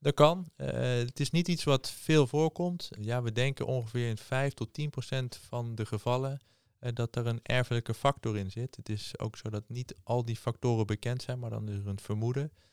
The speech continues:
Eh, ja, wanneer moet je nou denken, hè, aan mogelijk erfelijk prostaatkanker? Dit is als je in je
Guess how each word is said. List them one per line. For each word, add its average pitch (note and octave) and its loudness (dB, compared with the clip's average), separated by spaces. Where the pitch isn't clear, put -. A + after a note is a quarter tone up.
Eh, G2+ 0
ja, G#2+ 4
wanneer A#2+ 4
moet A#2+ 0
je B2 -4
nou G#2+ 4
denken, B2 4
hè, B2+ 2
aan A2+ -2
mogelijk A2+ 0
erfelijk A#2 -4
prostaatkanker? B2 -4
Dit A2+ -8
is G#2+ -8
als A2 -6
je A2 0
in G#2 -4
je G2+ -2